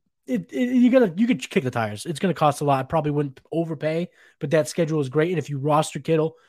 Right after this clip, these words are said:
you're very, very excited at what you're seeing. Keep an eye on Trey McBride. We haven't seen him fire yet. Uh, there's, you know, Hollywood Brown coming back. Uh, if Greg Dortch or Rondale Moore is ready for the playoffs,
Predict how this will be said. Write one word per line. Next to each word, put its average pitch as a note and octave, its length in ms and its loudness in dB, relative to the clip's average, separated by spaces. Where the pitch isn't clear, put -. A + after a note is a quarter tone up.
you're D3+ 120 -2
very, C#3+ 340 2
very C3 260 0
excited B2+ 320 -8
at B2 80 -10
what B2 160 -8
you're A#2 80 -10
seeing. C#3+ 340 -6
Keep A3 260 6
an G3+ 80 6
eye F#3 260 6
on F3+ 140 2
Trey F3 220 4
McBride. C3 480 0
We D3 140 0
haven't D#3+ 300 4
seen G3 160 2
him F3 60 2
fire E3+ 300 4
yet. E3+ 320 2
Uh, B2+ 300 -4
there's, B2+ 300 -4
you D#3+ 120 -2
know, B2 60 -2
Hollywood C3+ 380 2
Brown D#3+ 280 4
coming E3+ 240 0
back. D3+ 420 2
Uh, B2 220 -10
if B2+ 260 -6
Greg C#3 280 4
Dortch F3 380 4
or D#3+ 440 2
Rondale D3+ 600 2
Moore F#3 220 6
is E3+ 100 2
ready F3+ 140 4
for F3+ 120 -2
the E3 60 0
playoffs, E3 460 0